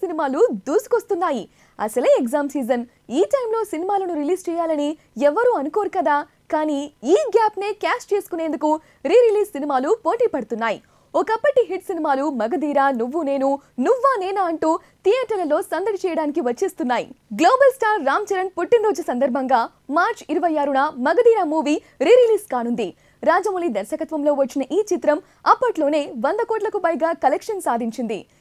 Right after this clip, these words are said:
ఇదే టైంలో దివంగత హీరో ఉదయ్ కిరణ్ నటించిన నువ్వు నేను సినిమా కూడా రీ రిలీజ్ కానుంది. మెగా ఫ్యామిలీలోకి అల్లుడిగా వెళ్ళలేకపోయిన ఉదయ్ కిరణ్ ఆ తర్వాత సినిమా అవకాశాలు తగ్గి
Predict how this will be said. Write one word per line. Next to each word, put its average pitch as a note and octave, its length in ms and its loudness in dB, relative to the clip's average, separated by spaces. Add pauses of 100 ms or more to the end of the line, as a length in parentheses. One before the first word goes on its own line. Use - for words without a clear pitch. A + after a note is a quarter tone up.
(200)
ఇదే C5 140 6 (120)
టైంలో C#4+ 260 6 (320)
దివంగత G#4+ 380 -2 (100)
హీరో D4 180 2 (160)
ఉదయ్ G4+ 240 0
కిరణ్ D4 260 -2
నటించిన B3+ 320 -6 (100)
నువ్వు E4 260 -2
నేను C#4 240 -4
సినిమా B3+ 200 -2 (120)
కూడా A#3+ 200 2 (380)
రీ G#4 160 8
రిలీజ్ B4 300 4
కానుంది. E4+ 340 -2 (440)
మెగా A#4 280 2
ఫ్యామిలీలోకి D#4 560 0 (200)
అల్లుడిగా E4+ 440 2
వెళ్ళలేకపోయిన D4+ 560 -2 (140)
ఉదయ్ E4 240 -4
కిరణ్ C#4 200 0 (320)
ఆ A4 40 0 (100)
తర్వాత A#4 260 -2 (120)
సినిమా G#4 240 -2
అవకాశాలు F4+ 520 -4
తగ్గి C#4+ 300 0